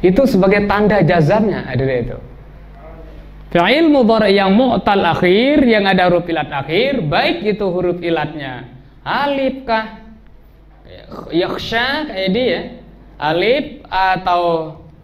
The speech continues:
ya, terus atau waw, maka andai kata masuk amil jazam, amil yang menjazamkan, maka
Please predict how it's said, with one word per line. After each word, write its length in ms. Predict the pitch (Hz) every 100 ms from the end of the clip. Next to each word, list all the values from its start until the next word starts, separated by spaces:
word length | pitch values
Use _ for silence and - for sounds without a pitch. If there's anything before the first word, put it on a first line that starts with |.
| - _
ya, 600 | 143 156 180 220 269 311 - - - _ _ - - - - - -
terus 480 | 170 214 311 - - - - - - - - - - - -
atau 480 | 170 175 175 160 147 139 - - -
waw, 640 | 151 147 139 156 254 285 - - - - -
maka 340 | 131 127 139 -
andai 240 | 247 262 220
kata 320 | 208 196 185
masuk 460 | 175 170 175 175 156
amil 320 | 156 151 135
jazam, 580 | 135 131 170 240 294 285 -
amil 320 | 160 165 160
yang 400 | 151 143 139 147 - - - - - 147
menjazamkan, 840 | 135 127 127 120 151 202 240 - - - -
maka 400 | 127 127 123